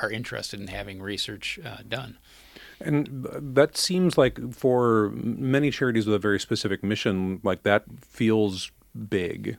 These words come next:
Speaker 2: doing something with statistical validity to it.
Speaker 1: Mm-hmm.
Speaker 2: Um, when there are so many things that are less than that, that are relatively inexpensive and easy to do.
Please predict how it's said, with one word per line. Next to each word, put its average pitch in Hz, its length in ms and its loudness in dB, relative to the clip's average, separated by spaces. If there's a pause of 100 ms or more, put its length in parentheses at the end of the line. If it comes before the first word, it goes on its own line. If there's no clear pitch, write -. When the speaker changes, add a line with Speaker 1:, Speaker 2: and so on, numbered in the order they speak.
(100)
Speaker 2:
doing 107 200 2
something 101 280 -2
with 92 100 -4
statistical 101 640 -8
validity 104 720 -2
to - 180 -8
it. - 160 -6 (260)
Speaker 1:
Mm-hmm. 123 280 -6
Speaker 2:
Um, 95 600 -2
when 120 160 4
there 113 120 4
are 117 140 2
so - 160 -2
many 131 180 2
things 113 280 0
that 107 100 2
are 98 100 4
less 104 360 0
than 95 240 -4
that, 92 180 -2
that 95 140 -4
are 95 160 0
relatively 151 560 0
inexpensive 113 640 -4
and 117 140 -2
easy 165 280 2
to - 160 -6
do. 101 300 -6